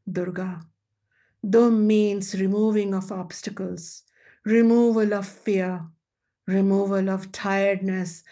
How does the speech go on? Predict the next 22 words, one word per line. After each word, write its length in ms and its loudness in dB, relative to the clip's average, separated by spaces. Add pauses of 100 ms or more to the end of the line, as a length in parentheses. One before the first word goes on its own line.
(200)
removal 520 2
of 100 -4
fatigue 680 -4
from 240 -4
this 220 -6
existence, 920 -8 (380)
renewal 720 4
of 180 -2
joy, 680 -2 (340)
renewal 680 2
of 220 -6
courage, 640 -6 (300)
renewal 640 2
of 180 -4
positivity, 1080 -6 (300)
and 240 0
renewal 760 0 (440)
of 180 -6
your 120 -4
connection 840 -4
with 240 -6
me, 400 -4